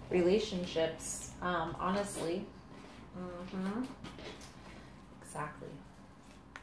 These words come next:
The wheel isn't going to start turning for this partnership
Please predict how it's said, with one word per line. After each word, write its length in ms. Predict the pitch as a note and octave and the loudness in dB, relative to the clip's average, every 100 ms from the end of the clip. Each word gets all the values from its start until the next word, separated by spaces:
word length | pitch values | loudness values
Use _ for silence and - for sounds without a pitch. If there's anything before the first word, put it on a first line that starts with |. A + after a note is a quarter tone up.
| - - - - - - - - - - - - - - - - - - - - - - - - - - - - - - - | -16 -18 -20 -20 -20 -20 -20 -20 -20 -16 -16 -16 -20 -20 -20 -20 -20 -20 -18 -18 -18 -18 -18 -20 -20 -20 -20 -20 -20 2 12
The 100 | A3 | 12
wheel 320 | A3+ D4+ F#4 | 12 12 12
isn't 300 | D#4+ C#4 C4 | 12 12 8
going 240 | A#3+ A3+ | 8 10
to 80 | A3+ | 8
start 320 | A3 A3 F#3+ | 12 12 12
turning 580 | - G3+ F#3 G3 G#3 A#3+ A#3 - - - - - - - | 10 10 10 10 8 6 2 -6 -16 -16 -18 -18 -20 -16
for 300 | - G#3 G3+ | 4 12 12
this 280 | F#3+ F#3 - | 12 10 6
partnership 840 | - F3+ - F#3+ G3 A3 A#3 - | 8 8 10 8 8 12 12 10